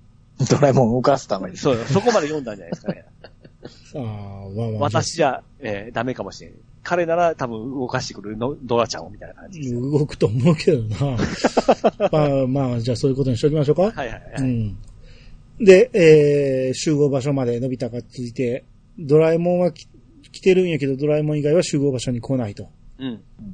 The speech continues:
Speaker 3: のび太が、「僕のせいだ。魔法の世界なんて作ったから。」な、ドラえもんが、「まあまあ、今更そんなこと言ってももう取り返し、ん？取り返しがつくぞ。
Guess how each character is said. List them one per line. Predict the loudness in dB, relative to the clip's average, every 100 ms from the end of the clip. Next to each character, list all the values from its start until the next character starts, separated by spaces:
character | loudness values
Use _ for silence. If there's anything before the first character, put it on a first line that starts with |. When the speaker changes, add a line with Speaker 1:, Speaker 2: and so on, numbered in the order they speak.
| -18 -20 -20 -20 -20 -10 -4
Speaker 3:
の | -2
び | -2
太 | -4
が、 | -8 -14 -18 -20 -20 -20 -20 -4
「僕 | 0 2
の | 0
せ | 0 -4
い |
だ。 | -4 -12 -20 _ -20 _ -20 -20 -20 -20 -10
魔 | -6 -2
法 | 0 0
の |
世 | 0 -2
界 | -2 -2
な | -4
ん |
て | -6 -8
作 | -8 -8
っ |
た | -6
か | -6 -8
ら。」 | -10 _ _ -20 _ _ -20 -20 -20 -20 -18 -10
な、 | -6
ド | -4
ラ | -4
え |
も | -6
ん |
が、 | -10 -16 -20 _ -20 -20 -20 -16 -6
「ま | -4 -4
あ |
ま | -2 -4 -4
あ、 | -10 -20 -20 -20 -12
今 | -6 -4 -4
更 | -2 -2
そ | -2 -4
ん |
な | -4 -6
こ | -4
と | -4
言 | -4
っ |
て | -6 -4
も | -4
も | -4 -4
う | -6
取 | -6 -6 -6
り |
返 | -10 -6 -4
し、 | -6 -10 -14 -20 -20 -20 -8
ん？ | -4 -4 -6 -20 -20 -20 -20 -14
取 | -12
り | -6
返 | -4 -2
し | 0
が | -2
つ | -2
く | -2
ぞ。 | 0 -2